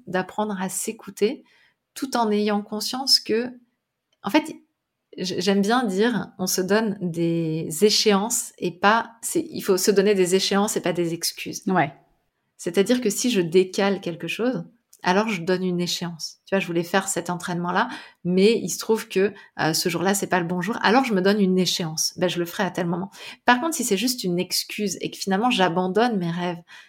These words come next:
Speaker 1: juste parce qu'à ce moment-là, c'était pas le bon moment, ben, quelque part, je me mets dans une zone d'échec, tu
Speaker 2: Mm.
Speaker 1: vois. Et donc aujourd'hui, moi, j'ai appris à m-, bouger mes échéances,
Speaker 2: Mm.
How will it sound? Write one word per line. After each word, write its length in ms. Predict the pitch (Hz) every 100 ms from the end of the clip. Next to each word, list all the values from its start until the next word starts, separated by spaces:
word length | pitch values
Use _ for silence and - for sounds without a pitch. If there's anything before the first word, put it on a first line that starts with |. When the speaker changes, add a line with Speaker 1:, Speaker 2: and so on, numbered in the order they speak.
| _
Speaker 1:
juste 260 | 175 190 226
parce 220 | 185 175
qu'à 100 | 190
ce 140 | 180 180
moment-là, 260 | 170 170
c'était 240 | 202 262 170
pas 140 | 185
le 40 |
bon 140 | 170 180
moment, 280 | 175 208 254 - _ _
ben, 140 | 175 190
quelque 240 | 175 185
part, 240 | 226 247
je 100 | 190
me 80 | 175
mets 140 | 185 214
dans 100 | 180
une 220 | 175 175
zone 200 | 175 175
d'échec, 380 | 175 - 190 - -
tu 60 |
Speaker 2:
Mm. 40 | 196
Speaker 1:
vois. 120 | 165 - - - _ -
Et 80 | -
donc 220 | 202 208
aujourd'hui, 420 | 202 196 190 285 254
moi, 160 | 196
j'ai 160 | 220 202
appris 480 | - 185 - 247 254 -
à 280 | 190 208 - _ _ _ - _
m-, 260 | 196 196 196
bouger 400 | 180 233 247 269
mes 220 | 277 196
échéances, 460 | 196 - 175 -
Speaker 2:
Mm. 140 | 196